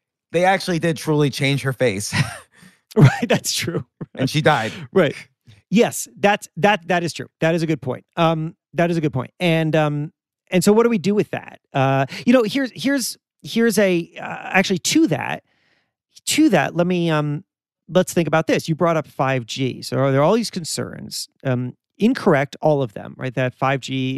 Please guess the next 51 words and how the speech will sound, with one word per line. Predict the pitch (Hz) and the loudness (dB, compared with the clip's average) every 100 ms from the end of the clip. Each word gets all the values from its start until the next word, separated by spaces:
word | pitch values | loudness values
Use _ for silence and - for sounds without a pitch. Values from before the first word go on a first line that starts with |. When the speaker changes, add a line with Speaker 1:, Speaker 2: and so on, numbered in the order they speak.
| - | -6
Speaker 2:
is | 123 123 127 139 _ _ _ - | -4 -4 -4 -8 _ _ _ -10
it | |
causes | - 127 113 | 0 0 0
cancer, | - 170 170 190 | 0 0 2 0
it | 151 | 0
spreads | - 135 | -2 -6
coronavirus, | - - 123 156 196 170 175 185 180 180 - - | -4 -4 2 4 4 2 0 0 -4 -4 -6 -6
uh, | 139 139 | -6 -6
et | 147 | -6
cetera, | 143 - | -8 -8
et | - | -10
cetera. | - - - _ _ - | -14 -18 -20 _ _ -4
Um, | 160 165 - _ | -2 -2 -8 _
you | 214 | 2
know, | 185 | 2
these | 185 214 | 2 2
are, | 185 160 139 _ _ - | 2 2 -2 _ _ -10
th-, | 175 190 | -8 -8
these | 165 196 226 214 | -12 -2 2 2
were | 202 | 2
concerns | 180 - 170 143 | 0 2 2 2
that | 147 | 0
were | 135 | 0
expressed | 131 - 139 123 - - - | -2 -2 -2 -2 -4 -12 -6
about | 131 127 127 - _ _ _ - - | -4 -2 -4 -6 _ _ _ -16 -2
four | 180 165 | 2 2
G | - 123 | -2 -8
too. | - - 156 | -2 4 4
<laughs> | 151 | 4
I | |
mean, | 170 | 4
they're | 185 170 | 4 2
expressed | 185 180 | 0 0
about, | 156 135 139 | 0 -2 0
you | |
know, | 135 | 0
uh, | 127 131 | 2 2
uh, | - 135 135 131 135 | -2 -4 -4 -8 -16
cell | - - 285 | -6 0 0
phones. | - 123 135 120 | 0 -4 -6 -6
Uh, | 131 131 | -4 -2
remember, | 143 147 165 | 0 0 -2
remember | 156 151 165 160 | -2 0 0 0
the | 135 | -2
cell | - 143 | 0 0
phones | 147 143 - | 0 -4 -2
cause | 131 123 | -2 -4
brain | - 123 139 | -4 -6 -6
cancer | 160 170 170 180 | -6 -6 -4 -6
scare? | 170 - 175 196 | -6 -4 -2 0
Speaker 1:
Yeah. | 113 95 | -2 -6